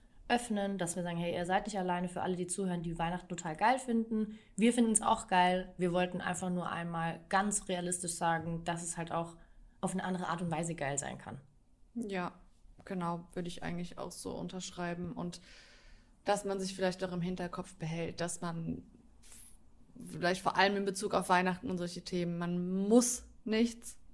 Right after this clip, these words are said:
Speaker 2: Es ist alles freiwillig, keiner kettet euch an irgendwelche Tische. Klar, man muss vielleicht mit ein paar Konsequenzen und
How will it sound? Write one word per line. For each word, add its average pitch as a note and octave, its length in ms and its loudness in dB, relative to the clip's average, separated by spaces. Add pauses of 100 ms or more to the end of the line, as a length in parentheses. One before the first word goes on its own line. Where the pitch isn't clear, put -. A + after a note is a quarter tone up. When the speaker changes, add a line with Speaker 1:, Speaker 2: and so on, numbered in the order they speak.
(140)
Speaker 2:
Es F#3 140 0
ist F#3 140 -4
alles A3 300 8
freiwillig, F#3 500 6
keiner G3+ 340 4
kettet G#3 360 -6
euch F#3 220 0
an F3+ 100 -2
irgendwelche F#3+ 460 0
Tische. A3 340 0
Klar, A3 500 4
man F#3+ 140 2
muss G3 140 0
vielleicht F#3+ 300 0
mit F#3+ 100 -4
ein F#3+ 80 -6
paar F#3+ 160 -4
Konsequenzen F#3+ 640 -2
und F#3+ 240 -2